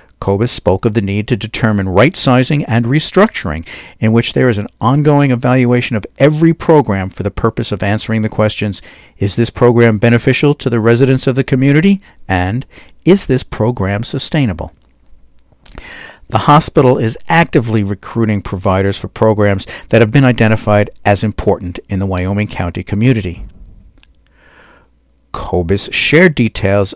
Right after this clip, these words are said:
about program additions and expansions. General Surgeon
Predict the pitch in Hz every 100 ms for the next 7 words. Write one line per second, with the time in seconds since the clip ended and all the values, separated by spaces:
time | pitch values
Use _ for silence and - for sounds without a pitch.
0 | - 101 101 104 - 113 107 107 101 95
1 | 101 104 - 92 98 - - _ _ _
2 | - 101 92 - 120 - - - _ _
3 | _ - - - - - - - - -
4 | _ _ _ - - 98 123 143 - 127
5 | 120 110 113